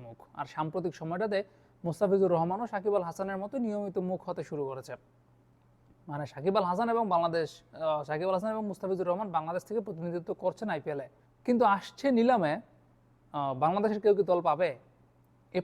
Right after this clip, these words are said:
প্রশ্নটা এখন কিন্তু ঘুরে ফিরে আসছে, কারণ আইপিএল নিলামটা হবে দুই দিন, তার মধ্যে প্রথম দিন সরাসরি প্লেয়ারদের নাম উঠবে, আর দ্বিতীয় দিনে ফ্র্যাঞ্চাইজিরা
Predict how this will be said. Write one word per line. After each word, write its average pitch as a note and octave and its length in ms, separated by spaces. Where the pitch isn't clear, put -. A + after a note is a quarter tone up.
প্রশ্নটা G3+ 340
এখন G3 140
কিন্তু G#3 220
ঘুরে D#3+ 180
ফিরে E3 240
আসছে, - 260
কারণ G3 300
আইপিএল F#3+ 300
নিলামটা C4+ 320
হবে B3 120
দুই F3+ 180
দিন, D3+ 120
তার E3+ 140
মধ্যে F#3+ 220
প্রথম G#3+ 220
দিন C4+ 120
সরাসরি G#3 380
প্লেয়ারদের A3 380
নাম E3 160
উঠবে, F#3 220
আর C#3 80
দ্বিতীয় B3+ 300
দিনে D#3+ 200
ফ্র্যাঞ্চাইজিরা C4 560